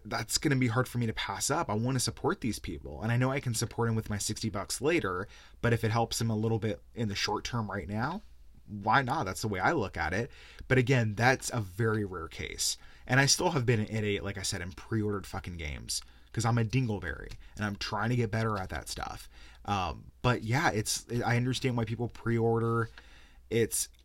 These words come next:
but come on, when the red, like, how do you could pre-order Anthem? Seriously, how do you pre-order Anthem? That thing was screaming red flags left and right.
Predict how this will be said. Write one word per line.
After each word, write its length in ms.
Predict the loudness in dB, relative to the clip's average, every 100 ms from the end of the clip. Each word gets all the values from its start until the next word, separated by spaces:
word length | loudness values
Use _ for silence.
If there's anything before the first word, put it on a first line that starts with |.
| -2
but 160 | 0 2
come 160 | 0
on, 120 | -2 -2
when 100 | 0
the 60 |
red, 240 | 2 2 0
like, 140 | -2
how 180 | 0 0
do 80 | -2
you 60 |
could 160 | -4 -2
pre-order 320 | 2 2 2
Anthem? 480 | -2 -6 -6 -10 -10 -14 -20 -20 -20 -8
Seriously, 540 | 2 8 8 6 0 -4
how 260 | 0 2
do 60 | 2
you 120 | 0
pre-order 400 | 2 2 2 0
Anthem? 400 | -6 -8 -10 -12 -14 -18 -12 0
That 140 | 0
thing 200 | 2 0
was 120 | 0 0
screaming 1040 | 2 2 0 -4 -12 -8 -4 0 0 0
red 220 | -4 -8
flags 400 | -6 -6 -4 -2
left 320 | 2 2 2
and 120 | -10
right. 320 | -10 -12 -14